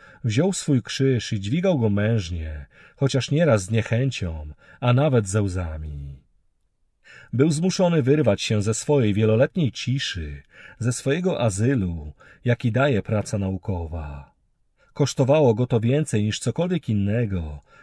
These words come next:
co do tej pory zrobił jako uczeń Jezusa. Razem z nim było kilku innych profesorów, którzy także złożyli swoje przyrzeczenia. Przeżywali teraz te same cierpienia, co on.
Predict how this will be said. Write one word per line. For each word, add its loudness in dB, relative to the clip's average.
co 0
do 0
tej -2
pory 4
zrobił 2
jako 0
uczeń -2
Jezusa. -8
Razem 2
z -2
nim 4
było 2
kilku -2
innych 0
profesorów, -4
którzy 2
także 0
złożyli 0
swoje -2
przyrzeczenia. -6
Przeżywali 4
teraz 0
te -4
same -2
cierpienia, 0
co -6
on. -8